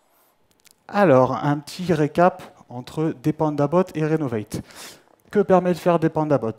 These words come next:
Dependabot, ça permet de faire des mises à jour de sécurité. Donc il va scanner et nous dire, « Ok, tel package, j'ai une C V E,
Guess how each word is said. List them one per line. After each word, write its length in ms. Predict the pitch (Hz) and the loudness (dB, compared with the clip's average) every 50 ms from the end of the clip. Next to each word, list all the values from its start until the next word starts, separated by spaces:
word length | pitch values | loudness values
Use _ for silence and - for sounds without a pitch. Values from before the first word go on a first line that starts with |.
| - - | -14 -10
Dependabot, 520 | - 127 131 - 143 139 139 135 131 170 - | -8 -8 -6 -4 -4 -4 -4 -2 -2 -2 -2
ça 160 | - 147 127 | 0 0 0
permet 260 | - 139 135 143 147 | 0 0 -4 -4 -4
de 100 | 143 135 | -8 -10
faire 240 | 123 - - 170 160 | -10 -2 0 0 0
des 140 | - 120 120 | 0 -2 -8
mises 240 | 135 156 170 156 160 | -6 -6 -2 -2 -2
à 60 | 160 | -2
jour 160 | 170 175 170 | -2 -4 -8
de 60 | - - | -8 -10
sécurité. 420 | 156 147 - 151 147 139 - - _ - _ _ _ _ _ - | -10 -10 -8 -10 -10 -10 -10 -14 _ -18 _ _ _ _ _ -16
Donc 160 | 139 - - | -14 -10 -6
il 40 | 120 | -4
va 120 | 120 117 | -4 -4
scanner 480 | - - - 127 117 123 139 180 180 120 - - | -4 -2 -2 -2 -2 0 -2 -2 -2 -4 -8 -8
et 80 | 131 127 | -8 -8
nous 120 | 127 131 | -8 -8
dire, « 260 | 117 135 151 - - | -8 -6 -6 -4 -4
Ok, 160 | 151 - - 131 117 | -6 -6 -4 -6 -2
tel 140 | - 156 147 | 0 -2 -2
package, 360 | - - 135 - - 151 147 | 0 -2 -4 0 0 -2 -2
j'ai 100 | - 117 | -2 -8
une 80 | 113 117 | -10 -10
C 180 | - - - 113 | -6 -6 -6 -6
V 80 | 117 | -4
E, 180 | 110 113 143 | -6 -8 -10